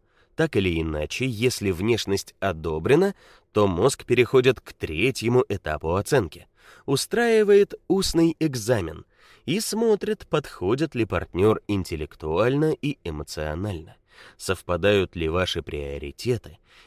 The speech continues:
есть ли у вас общие интересы. Если все три экзамена соискателем пройдены успешно,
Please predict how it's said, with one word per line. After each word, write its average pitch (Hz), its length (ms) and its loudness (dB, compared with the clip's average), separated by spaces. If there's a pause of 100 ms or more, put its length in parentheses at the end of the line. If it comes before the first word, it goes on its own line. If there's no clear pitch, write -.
есть 82 520 -2
ли 110 100 2
у 117 160 4
вас 107 280 2 (100)
общие 78 680 -8
интересы. 82 560 -8 (840)
Если 92 560 -2
все 180 440 -2
три 131 340 -8
экзамена 78 720 -4
соискателем 92 720 -4
пройдены 87 520 -4
успешно, 156 720 -4